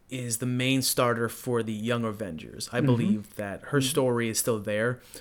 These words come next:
Speaker 1: so you really can't break it down and just throw her away.
Speaker 2: Yeah, her
Speaker 1: I think
Speaker 2: story
Speaker 1: there's
Speaker 2: just
Speaker 1: a,
Speaker 2: started,
Speaker 1: some
Speaker 2: so you can't do anything like that now.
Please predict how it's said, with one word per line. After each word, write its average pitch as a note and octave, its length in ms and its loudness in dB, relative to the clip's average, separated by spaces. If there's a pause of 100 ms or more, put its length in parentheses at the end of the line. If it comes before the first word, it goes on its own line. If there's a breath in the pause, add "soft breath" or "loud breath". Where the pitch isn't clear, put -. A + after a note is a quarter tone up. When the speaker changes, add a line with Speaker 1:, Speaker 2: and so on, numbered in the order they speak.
Speaker 1:
so - 160 -2
you A#2+ 100 2
really A#2 240 2
can't A2+ 340 -4
break A2 320 -2
it G#2 140 -10
down G#2 400 -2
and G#2 400 -6
just - 220 -6
throw A2+ 140 -2
her G#2 120 -2
away. G2 360 -4 (360 soft breath)
Speaker 2:
Yeah, C3 140 0
her C#3+ 160 6
Speaker 1:
I - 20 8
think D#3 80 4
Speaker 2:
story D#3 220 10
Speaker 1:
there's A#2 80 6
Speaker 2:
just C3+ 140 6
Speaker 1:
a, - 20 -
Speaker 2:
started, C3+ 240 8
Speaker 1:
some A#2 160 6
Speaker 2:
so B2+ 160 2
you C#3 180 4
can't C3+ 240 0
do C3 160 0
anything B2 220 0
like A#2+ 160 -4
that A#2+ 180 -6
now. A#2 320 -4